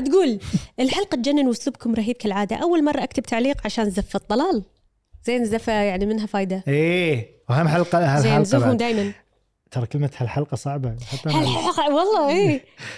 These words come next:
Speaker 2: <laughs> "ربي يعلم، حتى وأنا بالمستشفى نسيتوني الألم اللي أنا فيه، وربي يحفظكم يا رب. كثروا من هالبثوث."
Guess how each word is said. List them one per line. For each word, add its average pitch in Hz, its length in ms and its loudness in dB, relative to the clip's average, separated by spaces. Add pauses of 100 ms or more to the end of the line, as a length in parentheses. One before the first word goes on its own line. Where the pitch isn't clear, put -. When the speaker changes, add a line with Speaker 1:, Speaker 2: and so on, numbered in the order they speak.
Speaker 2:
<laughs> - 480 -12
"ربي 180 260 4
يعلم، 190 340 2
حتى - 260 -2
وأنا 170 180 2
بالمستشفى 151 520 0
نسيتوني 143 520 0
الألم 156 300 0
اللي 131 160 0
أنا 156 220 0
فيه، 190 360 0 (380)
وربي 147 300 0
يحفظكم 139 500 -2
يا 120 140 2
رب. 156 200 0 (440)
كثروا 147 280 0
من 123 80 2
هالبثوث." 113 500 -2